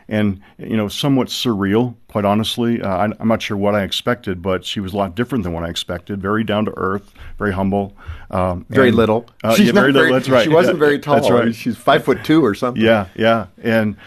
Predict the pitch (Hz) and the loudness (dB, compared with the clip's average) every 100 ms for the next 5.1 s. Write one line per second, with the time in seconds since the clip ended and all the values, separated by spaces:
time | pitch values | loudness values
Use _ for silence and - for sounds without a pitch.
0 | - - _ - 135 123 123 - 143 143 | -20 -20 _ 0 4 4 2 0 0 0
1 | 156 147 127 120 160 107 95 - 104 98 | -2 -4 -2 0 0 -2 -2 -4 -4 -4
2 | 104 - 104 104 - - 98 120 - - | -4 -6 -6 -6 -8 -4 -4 -4 -4 -4
3 | 92 101 - 104 - 101 131 139 135 135 | -4 -4 -6 -8 -6 -4 -2 0 0 0
4 | 131 101 92 - 98 90 - 92 - - | 0 0 -2 -4 -8 -8 -10 -12 -12 -12